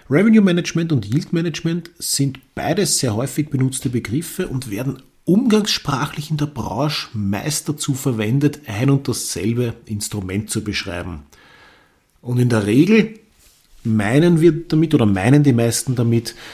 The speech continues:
die flexible Preisgestaltung zu beschreiben. Das stimmt aber nicht ganz und im Detail unterscheiden sich die beiden Bezeichnungen ja dann doch relativ klar voneinander und deswegen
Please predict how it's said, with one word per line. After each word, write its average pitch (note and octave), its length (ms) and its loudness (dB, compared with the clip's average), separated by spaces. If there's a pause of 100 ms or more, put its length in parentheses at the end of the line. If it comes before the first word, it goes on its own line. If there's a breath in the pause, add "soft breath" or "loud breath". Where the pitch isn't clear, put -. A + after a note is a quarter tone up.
(260 loud breath)
die G#2 240 0 (340)
flexible C#3 960 4
Preisgestaltung G2 1300 -2
zu B2 400 0 (240)
beschreiben. G2+ 720 -2 (1400 loud breath)
Das D3+ 140 -2
stimmt - 640 2
aber F3 160 6
nicht E3 420 0 (160)
ganz F3 540 2
und D#3+ 400 0
im E3 100 4
Detail D#3+ 480 2
unterscheiden G3 600 -2
sich - 160 -8
die D3+ 100 -2
beiden D3+ 460 -2 (140)
Bezeichnungen D#3 720 -2
ja D#3 160 -4 (180)
dann D3+ 240 -2 (100)
doch D#3+ 280 -2
relativ C3 540 0
klar G2+ 300 -4
voneinander F3 680 -2 (400 loud breath)
und C3+ 220 -2
deswegen E3 520 0